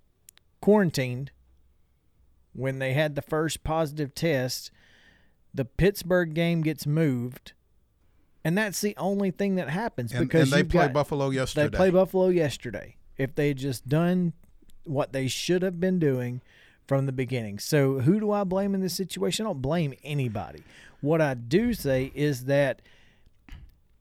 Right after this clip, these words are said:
Speaker 2: it could have been handled better.
Speaker 1: It could have and should have been handled better, not only by the organization, but by the individual players who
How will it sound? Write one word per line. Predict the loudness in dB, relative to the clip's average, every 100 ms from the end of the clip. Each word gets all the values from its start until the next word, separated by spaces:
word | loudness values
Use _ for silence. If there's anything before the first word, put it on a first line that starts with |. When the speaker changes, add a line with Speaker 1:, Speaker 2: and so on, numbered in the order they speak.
| _
Speaker 2:
it | 2 4
could | 4
have | 4
been | 4 0
handled | 2 0 -2 -6 -6
better. | -4 -2
Speaker 1:
It | -2 -6 -20 -20 2
could | 6 6
have | 6 2 2
and | -4
should | -4 -2 0
have | -2 -4
been | -6
handled | -6 -4 -6 -4
better, | 0 0 0
not | -2 -4 -4
only | -2 -2 0 0
by | 0 0
the | 0
organization, | -2 -2 -2 -4 -4 -2 -2 -4
but | -2
by | 0 0
the | -2
individual | -4 -4 -6 -6 -8
players | -6 -4 -2 -4 -6 -6
who | -2 -2 -2